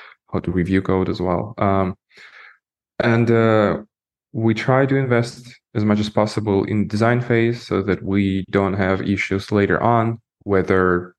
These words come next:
just technical limitations or, let's say, performance bottlenecks. Um, so that's one major area where we invest. Um, the second one is, of course, testing. Um, then, uh,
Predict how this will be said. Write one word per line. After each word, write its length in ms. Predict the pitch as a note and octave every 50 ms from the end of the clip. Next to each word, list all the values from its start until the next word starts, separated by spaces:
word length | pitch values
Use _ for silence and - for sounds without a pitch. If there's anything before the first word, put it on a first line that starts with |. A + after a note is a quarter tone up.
| _
just 380 | - - F2+ F2+ A2 - - _ _ _
technical 400 | - A2+ A2+ - A2+ G#2 - G#2+
limitations 800 | G#2+ G#2 G2+ G#2 G#2 G2 G2 G2+ G#2 - - G#2 G2+ G#2 G#2+ - - _
or, 520 | - F#2+ F2+ F#2 F2+ E2+ E2+ F2 G2 - - - - - - - _ _
let's 160 | - G2 F#2+ -
say, 460 | - F#2+ F#2+ - - - - G#2+ - _ _ _ _ _ _ _ _ _ _ D#3 - _ _
performance 460 | A#2 G#2+ - A2+ A2+ A2 G#2+ G#2 G#2
bottlenecks. 580 | - G#2 G#2 G2+ G2+ G2+ G2+ F#2+ G2 - - - _ _ - - - - - _ _ -
Um, 240 | G#2 G#2 G2 G2 F#2+
so 100 | - G2+
that's 220 | G2 G#2+ G#2+ -
one 200 | - A2 G#2 G2+
major 320 | G2+ G2 G2+ G2+ G#2 F#2+ -
area 360 | - G2+ G2+ G2+ G2+ F#2+ F#2+ G2+
where 180 | G2 F#2+ F#2+
we 140 | G2 G2 F#2+
invest. 540 | - G#2 G2+ G2 F#2+ F#2 F#2 G2+ - - - - _ _ _ _ -
Um, 360 | G2 F#2+ F#2 F#2+ F#2 F2 - -
the 80 | G#2
second 360 | G#2 - G#2+ G2+ - G#2 G2 F#2+
one 220 | F#2+ F#2+ F#2 F2+
is, 280 | E2+ F2 F#2+ - - - -
of 80 | A#2 -
course, 220 | - F2+ F2 - - - - - _ -
testing. 500 | A2 A2 A2 - - - G#2 G2+ G#2+ G#2+ - - - - - - _ _ _
Um, 520 | G#2 G#2 G#2 G#2 G2+ G2+ G2 F#2+ G2 G2 _ _ _ _ _ _ _ _ _ _ _ _ _ _ _
then, 460 | G#2+ G2+ G2+ F#2+ G2 F#2+ F#2 F#2 F#2
uh, 400 | F#2 F#2 F#2 F2+ F2+ F#2 G#2 G#2+